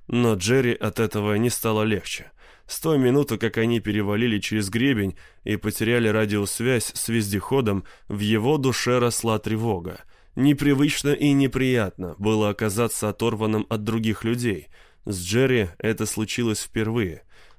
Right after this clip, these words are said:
Даже на борту утренней звезды в сотнях миллионов миль от Земли он мог отправить телеграмму своим близким и почти сразу получить ответ. А тут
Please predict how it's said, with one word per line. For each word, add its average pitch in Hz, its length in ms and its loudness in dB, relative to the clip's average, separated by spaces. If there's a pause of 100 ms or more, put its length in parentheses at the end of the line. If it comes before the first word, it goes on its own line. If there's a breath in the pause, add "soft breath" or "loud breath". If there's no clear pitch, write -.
Даже 135 360 2
на 135 120 4
борту 131 340 0
утренней 131 500 2
звезды 107 540 0
в - 80 -6
сотнях 127 380 -4
миллионов 131 500 2
миль 131 280 2
от 127 200 -2
Земли 120 500 0 (340 soft breath)
он 143 280 2
мог 117 220 2
отправить 107 500 0
телеграмму 107 760 0
своим 101 380 -2
близким 117 500 0 (280 loud breath)
и 175 160 -2
почти 110 440 -2
сразу 107 480 0
получить 104 500 -2
ответ. 101 440 -6 (400 soft breath)
А 110 240 0
тут - 400 -2